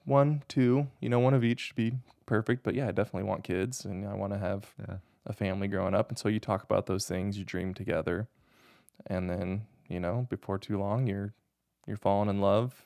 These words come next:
Speaker 1: for real, and you're still talking about that stuff, and you get married, and now you're actually doing it.
Speaker 2: Yeah, you're trying to do it.
Speaker 1: Yeah, trying
Speaker 2: You
Speaker 1: to
Speaker 2: know,
Speaker 1: do it.
Speaker 2: it's like a trial and error every day, it seems like.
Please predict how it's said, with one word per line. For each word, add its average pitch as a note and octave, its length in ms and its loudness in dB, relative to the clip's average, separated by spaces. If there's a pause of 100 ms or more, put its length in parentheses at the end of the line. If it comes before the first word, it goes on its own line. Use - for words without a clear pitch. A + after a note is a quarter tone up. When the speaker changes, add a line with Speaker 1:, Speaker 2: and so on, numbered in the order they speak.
(120)
Speaker 1:
for G2 200 -2
real, G#2+ 320 0
and G2+ 240 -4 (180)
you're G#2 80 -8
still G2+ 180 0
talking G2+ 300 2
about G2+ 160 2
that F#2+ 140 2
stuff, A#2 280 -2
and G2+ 120 -4
you G2 40 -4
get G2+ 180 0
married, G2 420 0
and G2 160 -4 (680)
now F2+ 120 0
you're F#2+ 140 2
actually G#2+ 260 -2
doing C#3+ 240 0
it. - 120 -4 (880)
Speaker 2:
Yeah, G2 120 -4 (120)
you're F2+ 140 -8 (160)
trying G2+ 260 -2
to D2+ 160 -14
do F2 80 -10
it. - 100 -10 (180)
Speaker 1:
Yeah, - 140 -2
trying - 240 -4
Speaker 2:
You - 60 -4
Speaker 1:
to - 60 -4
Speaker 2:
know, - 60 -2
Speaker 1:
do A2 60 -2
it. - 80 -6
Speaker 2:
it's - 140 -14
like E2 140 -8
a E2 180 -8
trial F2 320 -8
and D#2+ 100 -8
error E2+ 200 -4
every E2+ 160 -4
day, E2 180 -4
it D#2+ 120 -6
seems D#2 240 -10
like. D#2 260 -12